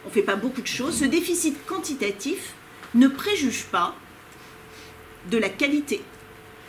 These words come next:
C'est pas parce qu'on est lent qu'on fait mal.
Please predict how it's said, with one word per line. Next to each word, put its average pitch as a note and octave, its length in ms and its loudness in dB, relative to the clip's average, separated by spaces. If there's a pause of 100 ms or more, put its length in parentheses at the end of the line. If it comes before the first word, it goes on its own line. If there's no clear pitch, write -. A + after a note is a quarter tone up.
(2250)
C'est - 140 -4
pas C4 100 0
parce C4 240 2
qu'on A#3 200 2
est A3 100 4
lent C4 260 4
qu'on D4+ 120 4
fait D#4+ 200 0
mal. A3+ 460 6